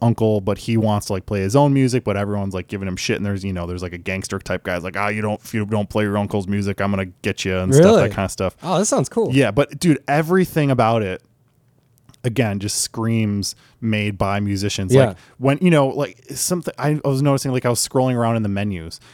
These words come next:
Speaker 1: and, like, the, the sound effect that plays when you just, like, make different selections
Speaker 2: Sure.
Speaker 1: is definitely drumsticks clicking together.
Speaker 2: Really?
Speaker 1: Yeah, and, and, like, the soundtrack is awesome.
Speaker 2: Yeah.
Speaker 1: The music is super
Speaker 2: And is it
Speaker 1: good.
Speaker 2: like a, is it like a, you know, high-end graphics and stuff, or is it more of, like, a,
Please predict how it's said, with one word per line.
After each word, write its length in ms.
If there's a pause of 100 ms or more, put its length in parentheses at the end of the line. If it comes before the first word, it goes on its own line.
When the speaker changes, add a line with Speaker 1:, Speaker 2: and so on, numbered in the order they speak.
(140)
Speaker 1:
and, 200
like, 240
the, 320
the 260
sound 380
effect 420 (140)
that 340
plays 400
when 140
you 80
just, 180
like, 220 (280)
make 220
different 300
selections 420
Speaker 2:
Sure. 120
Speaker 1:
is 100
definitely 420
drumsticks 500
clicking 340
together. 440
Speaker 2:
Really? 460
Speaker 1:
Yeah, 320
and, 240
and, 180
like, 320 (300)
the 80
soundtrack 840
is 360 (260)
awesome. 560
Speaker 2:
Yeah. 200
Speaker 1:
The 60
music 380
is 100
super 400
Speaker 2:
And 120
is 120
it 60
Speaker 1:
good. 80
Speaker 2:
like 180
a, 300
is 120
it 40
like 140
a, 260 (100)
you 120
know, 80
high-end 280
graphics 420
and 100
stuff, 180
or 140
is 100
it 80
more 200
of, 60
like, 160
a, 220